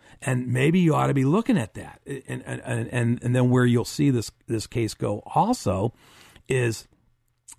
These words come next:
not only that aspect of it, but if you are in a zero, in other words, this client, what he found is that basically they could meet their lifestyle needs in retirement and still not max out their zero percent.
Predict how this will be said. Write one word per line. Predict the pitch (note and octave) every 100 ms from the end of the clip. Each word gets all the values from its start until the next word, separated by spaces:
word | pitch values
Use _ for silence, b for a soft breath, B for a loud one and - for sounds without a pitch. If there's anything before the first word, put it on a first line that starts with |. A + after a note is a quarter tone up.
| _ _ _ -
not | C3 C3 E3+
only | F3+ C3+ A#2
that | G2 C3+ G3 G#3+
aspect | A2 G2 G2 F#2
of | G#2
it, | A#2
but | - A#2 -
if | B2+
you | B2+ A#2+ -
are | C#3 G3+ B3
in | - A#2+
a | G#2+
zero, | G2 G#2+
in | A2 C3+
other | D#3+
words, | C3+ - b b b b
this | B2+ C3+ G3
client, | - D3 B2 A#2+
what | B2
he |
found | A2 F3+ G#3
is | C3
that | A2+ -
basically | C3 E3 - C3
they | A2+ C#3
could | - A#2+ - - -
meet | A#2 C#3+ F#3+
their | - A#2
lifestyle | G2+ C#3+ G#3 - A#2 G#2+
needs | G#2 F3+ D3+
in |
retirement | G#2+ G2+ D3 G3 F3 G#2+ - b b b
and | C3 A#2+
still | - - E3+ F#3
not | D3+ C3 D3
max | A#2+ C#3 -
out | C#3 C#3 -
their | B2
zero | G2 A2+ C#3+ E3+
percent. | E3 E3 - A#3 F3+